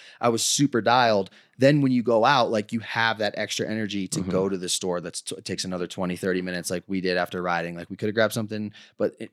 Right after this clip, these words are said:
Speaker 1: we stopped. We bought food. We spent the extra couple bucks. Having a homie who can cook it for you so that you
Speaker 2: Mm-hmm.
Speaker 1: can just chill or get something done, and then you just do the dishes after and, like, swapping out
Speaker 2: Yeah,
Speaker 1: is, like,
Speaker 2: that's
Speaker 1: the
Speaker 2: huge.
Speaker 1: best thing ever.
Speaker 2: But that's why I have my chick now, so it's
Speaker 1: Woo!
Speaker 2: perfect.
Speaker 1: That's what's
Speaker 2: It's,
Speaker 1: up.
Speaker 2: it's amazing.
Speaker 1: That's
Speaker 2: because
Speaker 1: amazing.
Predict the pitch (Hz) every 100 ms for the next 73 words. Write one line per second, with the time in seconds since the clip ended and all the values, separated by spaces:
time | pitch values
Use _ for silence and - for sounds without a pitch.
0 | _ 104 98 - 107 87 87 87 101 104
1 | 107 - 95 92 92 - 98 104 95 107
2 | 98 95 87 92 87 - - - _ -
3 | - 127 160 190 156 131 147 160 175 147
4 | 131 92 78 - 143 170 - 165 175 180
5 | 190 196 - 117 104 113 143 156 131 -
6 | 110 127 110 113 127 117 104 95 98 113
7 | 151 - 104 107 117 117 - 107 78 95
8 | - 123 127 127 131 101 80 - - 104
9 | 101 110 104 92 107 135 95 78 76 90
10 | - 67 98 87 - 85 87 80 98 123
11 | 113 107 117 92 - 104 - 73 65 -
12 | - - 92 85 - - 392 415 415 381
13 | 190 - - - 92 90 - - 82 85
14 | 92 98 98 - _ _ 92 90 101 87
15 | 82